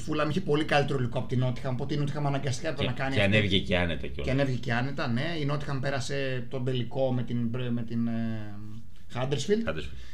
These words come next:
Speaker 1: Ε, μ, ε, παίζει καλά, παίζει αυτό που πρέπει να παίξει. Και τώρα με την Nottingham προχθές που κέρδισε το δύο τρία, είναι μαγική εικόνα, πιο εύκολα έπρεπε να κερδίσει. Ε, είναι μια ομάδα η οποία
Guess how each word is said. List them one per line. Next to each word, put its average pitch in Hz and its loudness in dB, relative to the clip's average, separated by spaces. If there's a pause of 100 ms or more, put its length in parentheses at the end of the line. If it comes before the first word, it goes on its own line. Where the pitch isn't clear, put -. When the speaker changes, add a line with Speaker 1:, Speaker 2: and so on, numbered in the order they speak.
(160)
Speaker 1:
Ε, 147 0
μ, 143 -2 (680)
ε, - -6 (880)
παίζει 185 4
καλά, 143 2 (160)
παίζει 170 2
αυτό 180 2
που 156 0
πρέπει 170 0
να 143 4
παίξει. 156 -2
Και 160 -2
τώρα 185 6
με 190 8
την 160 4
Nottingham 180 2
προχθές 180 0
που - -6
κέρδισε 175 0
το 156 0
δύο 170 0
τρία, 180 0
είναι 185 4
μαγική 156 0
εικόνα, 180 0 (340)
πιο - 2
εύκολα 143 6
έπρεπε 113 -2
να 113 -2
κερδίσει. 110 -4 (920)
Ε, 135 0
είναι 196 10
μια 185 8
ομάδα 180 6
η - 2
οποία 170 2